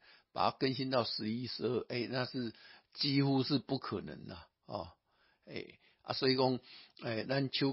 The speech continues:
机吼，哎，像即马还阁真侪人用较旧的手机，用 Android七嘛，还阁有人咧用呢，吼。啊，咱像那差不多六来讲，应该即马你真侪程式拢袂走的啊，大概迄只，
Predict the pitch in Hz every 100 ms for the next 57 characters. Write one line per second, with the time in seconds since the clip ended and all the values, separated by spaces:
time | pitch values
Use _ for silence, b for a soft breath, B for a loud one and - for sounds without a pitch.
0 | - 131 135 117 107 - - 101 98 120
1 | 120 - 175 180 170 165 165 - 131 123
2 | 110 120 131 104 107 107 143 - 131 123
3 | 120 143 131 139 147 - 160 156 - 165
4 | 160 147 127 - - 156 160 143 113 135
5 | 151 120 110 117 120 104 110 101 104 98
6 | 95 123 123 101 B B B B B -
7 | 143 147 147 147 147 - - - 117 113
8 | 113 - _ - 151 123 110 127 131 151
9 | 147 127 156 170 180 139 131 127 127 151
10 | 143 160 135 127 127 139 139 127 135 135
11 | - - 113 110 104 117 117 139 131 120
12 | 95 - 117 98 90 73 82 - - -
13 | 113 107 104 120 139